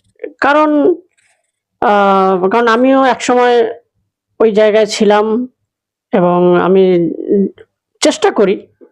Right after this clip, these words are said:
কিছুটা যদি তাদের সাথে থাকা যায়।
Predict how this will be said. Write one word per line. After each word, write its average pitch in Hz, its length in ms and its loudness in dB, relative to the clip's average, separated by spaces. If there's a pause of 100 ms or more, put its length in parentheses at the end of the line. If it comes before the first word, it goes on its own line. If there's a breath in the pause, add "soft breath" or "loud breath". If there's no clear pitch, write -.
(520)
কিছুটা 302 640 2
যদি 226 560 0 (380)
তাদের 180 200 -2
সাথে 175 280 -4
থাকা 180 320 -4
যায়। 156 420 -2